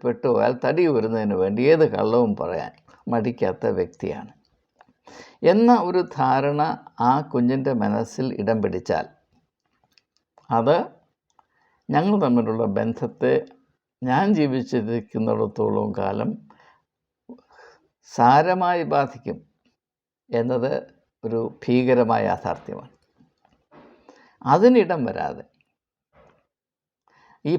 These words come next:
പ്രശ്നം ചോദ്യത്തിൽ കൂടെ ഉന്നയിച്ചതുകൊണ്ട് അത് സംബന്ധമായ വിശദീകരണം നൽകുവാനുള്ള അവസരം എനിക്ക് നൽകിയിട്ട് ഞാൻ കൊടുത്ത വിശദീകരണത്തെ അതിൽ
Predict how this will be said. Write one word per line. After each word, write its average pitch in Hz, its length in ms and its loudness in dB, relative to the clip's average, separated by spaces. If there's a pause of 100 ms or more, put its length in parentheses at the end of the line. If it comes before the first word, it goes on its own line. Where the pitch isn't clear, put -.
പ്രശ്നം 151 420 -2 (1500)
ചോദ്യത്തിൽ 160 540 2 (120)
കൂടെ 147 200 4 (120)
ഉന്നയിച്ചതുകൊണ്ട് 120 840 0 (1160)
അത് 165 180 0
സംബന്ധമായ 156 640 4 (180)
വിശദീകരണം 156 920 2
നൽകുവാനുള്ള 123 580 2 (220)
അവസരം 160 540 2 (120)
എനിക്ക് 123 320 -2
നൽകിയിട്ട് 95 520 -4 (1700)
ഞാൻ 151 160 0
കൊടുത്ത 196 280 4 (100)
വിശദീകരണത്തെ 160 800 -2
അതിൽ 110 120 -2